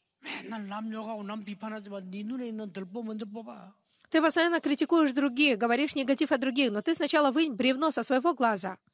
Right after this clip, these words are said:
Speaker 1: 그래놓고 예수님께서 하시는 말씀이, 예? 일부에 얘기한 대로 거룩한 것을 개에게 주겠냐?
Speaker 2: Поэтому Иисус после говорит, как первое,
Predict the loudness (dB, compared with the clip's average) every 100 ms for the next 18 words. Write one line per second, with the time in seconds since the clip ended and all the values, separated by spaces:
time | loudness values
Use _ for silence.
0 | _ _ _ -10 -8 -6 -8 -8 -8 -8
1 | -8 -8 -8 -8 -8 -10 -10 -10 -10 -12
2 | -12 -14 -14 -14 -12 -10 -12 -16 _ _
3 | _ _ _ _ _ _ -20 -20 _ _
4 | _ _ _ _ _ _ _ _ _ _
5 | _ _ _ _ _ _ _ -16 -12 -10
6 | -8 -10 -12 -14 -16 -16 -16 -14 -16 -20
7 | _ _ _ _ _ _ _ -20 -14 -10
8 | -10 -8 -8 -8 -10 -12 -12 -12 -12 -12
9 | -14 -16 -20 -18 -20 -20 _ _ _ _
10 | _ 0 2 2 4 4 4 4 2 2
11 | 2 2 4 2 2 0 2 4 4